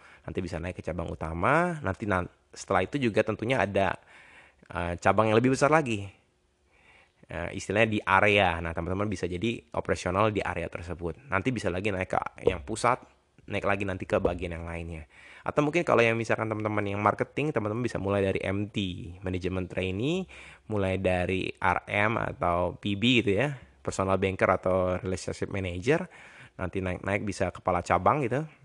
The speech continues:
kepala cabang pembantu, nanti naik lagi kalau mau naik karirnya lagi ke, ke, kepala cabang utama,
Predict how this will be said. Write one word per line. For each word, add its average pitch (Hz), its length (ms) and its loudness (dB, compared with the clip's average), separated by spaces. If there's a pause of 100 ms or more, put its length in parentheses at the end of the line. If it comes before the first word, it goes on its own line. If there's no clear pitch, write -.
(280)
kepala 98 240 2
cabang 92 240 0
pembantu, 95 480 -2
nanti 120 400 -6
naik 95 240 -2
lagi 98 240 4
kalau 101 240 2
mau 95 80 -2
naik 92 240 -6
karirnya 87 400 -2
lagi 92 400 -4
ke, 95 160 -2
ke, - 120 -8 (280)
kepala 92 240 2
cabang 92 480 0
utama, 98 480 2